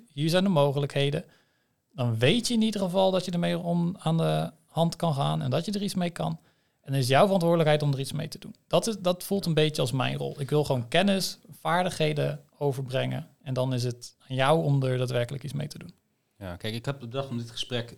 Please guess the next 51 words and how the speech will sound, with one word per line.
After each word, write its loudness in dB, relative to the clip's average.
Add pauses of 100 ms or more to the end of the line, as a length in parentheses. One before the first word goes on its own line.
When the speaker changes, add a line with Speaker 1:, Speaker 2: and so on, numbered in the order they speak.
(140)
Speaker 2:
te -6
laten 2
gaan -2
over -6
aan -16
de -4
ene 0
kant -4 (260)
toch -10
wel -2
een -2
beetje -2
die -12
ethiek -8
rondom -6
A -6
I. -8
Nou, -2
dat -4
hebben -4
we -12
wel -2
een 0
beetje 0
aangeraakt, -10
hè, -8
wat -6
het -8
met -8
banen -4
van -10
mensen -6
doet, -8
eh, -12
de, -8
de -12 (300)
zorg-, -14 (360)
onduidelijkheid -2
wat -2
er -16
allemaal -4
achter -4
de -6 (120)
technologie -6
schuilt, -10 (380)
hoe -20
goed -20
het -6
in 0
elkaar -4
zit. -12